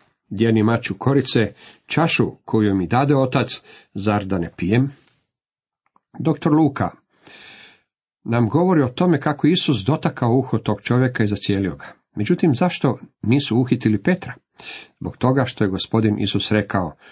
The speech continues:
"Pustite ove da odu." On je taj koji zapovjeda.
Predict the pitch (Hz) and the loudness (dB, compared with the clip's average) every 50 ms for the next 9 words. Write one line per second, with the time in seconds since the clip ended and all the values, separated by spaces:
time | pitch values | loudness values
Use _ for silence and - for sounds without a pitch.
0 | - _ _ _ _ - 127 156 170 - - - 156 127 - - 80 - _ 107 | -20 _ _ _ _ 0 0 2 2 0 0 0 -2 0 0 -8 -10 -8 _ -2
1 | 104 104 107 117 117 107 104 87 _ _ _ _ _ _ 95 90 92 90 - - | 0 2 2 2 2 2 0 -2 _ _ _ _ _ _ -2 -2 -2 -2 -4 -10
2 | - - - _ _ _ _ _ _ _ _ _ 151 170 190 160 131 117 123 - | -16 -18 -20 _ _ _ _ _ _ _ _ _ 0 2 4 4 2 2 0 0
3 | 135 135 139 123 107 92 - - 110 104 98 101 95 - 104 101 101 101 98 85 | 2 2 2 2 -2 -2 -2 -2 -2 0 0 -4 -4 -2 -2 0 0 0 -2 -2
4 | 80 - - - - | -6 -8 -10 -14 -14